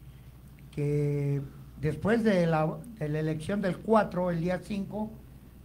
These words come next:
él definitivamente se destapa, con partido, con Morena o sin Morena, él va a buscar,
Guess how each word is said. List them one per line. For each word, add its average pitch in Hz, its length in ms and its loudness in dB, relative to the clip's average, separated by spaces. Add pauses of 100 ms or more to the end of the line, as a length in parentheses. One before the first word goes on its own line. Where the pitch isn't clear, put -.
(220)
él 208 300 2
definitivamente 190 920 0
se 147 840 -2 (720)
destapa, 185 640 6 (880)
con 185 340 6
partido, 262 760 4
con 190 160 6
Morena 247 540 4
o 220 80 0
sin 190 200 2
Morena, 269 560 8 (600)
él 220 320 8
va 214 60 8
a 214 40 8
buscar, 202 580 4